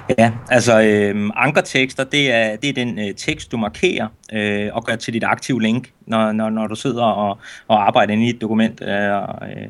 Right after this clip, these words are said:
en artikel eller et eller andet. Øhm, og, øh, ankerteksten, den fortæller, øh, de besøgende, altså dem, der sidder og læser din artikel, og søgemaskinerne,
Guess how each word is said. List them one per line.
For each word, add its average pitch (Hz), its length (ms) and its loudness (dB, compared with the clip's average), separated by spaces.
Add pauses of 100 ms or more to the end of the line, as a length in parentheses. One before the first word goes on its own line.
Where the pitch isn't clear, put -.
(320)
en 110 80 2
artikel 117 380 2
eller 101 140 4
et 104 60 4
eller 104 120 2
andet. 107 260 0 (340)
Øhm, 101 720 4
og, 107 380 2
øh, 101 460 0
ankerteksten, 135 800 0
den 143 140 0
fortæller, 165 480 0 (180)
øh, 101 460 0
de 110 80 -2
besøgende, 180 600 0
altså - 200 -14
dem, 104 100 -4
der - 60 -8
sidder - 200 -8
og 92 60 -10
læser 131 360 -2
din 101 200 -4
artikel, 180 460 2 (420)
og 170 200 6
søgemaskinerne, 143 800 0